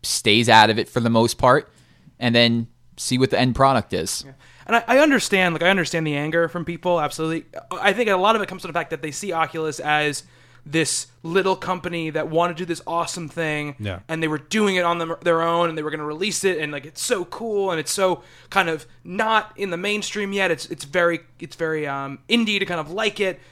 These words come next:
Speaker 2: Um, it, it's very exclusive, and now all of a sudden, like, the least exclusive company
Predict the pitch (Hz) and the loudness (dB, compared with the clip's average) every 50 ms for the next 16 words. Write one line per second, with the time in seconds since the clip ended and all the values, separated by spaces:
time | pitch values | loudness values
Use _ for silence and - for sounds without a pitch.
0 | - - - - - - - 160 151 151 147 147 143 143 147 - - - - 175 | -20 -20 -20 -20 -10 -4 -2 0 0 0 0 -2 -4 -4 -8 -12 -16 -16 -14 -12
1 | 170 - - 165 156 - - 160 151 147 - - - - 269 254 240 160 190 196 | -12 -10 -8 -10 -8 -6 -6 -6 -4 -4 -4 -6 -6 -4 -4 -4 -4 -2 -2 -2
2 | 180 175 170 - 175 175 175 180 180 180 175 170 160 160 190 175 175 165 151 139 | -2 -2 -4 -6 -6 -4 -2 -2 -2 -2 -2 -4 -4 -6 -8 -8 -6 -6 -6 -6
3 | 143 156 185 185 185 202 233 233 226 - - - - 175 - - - - 220 196 | -4 -2 0 0 0 0 -2 -2 -4 -4 -6 -8 -10 -8 -8 -6 -2 -2 -2 0
4 | 156 196 - - 185 180 160 190 180 165 160 160 156 | 0 -2 -2 -2 -2 -2 -2 -2 -4 -2 -2 -4 -6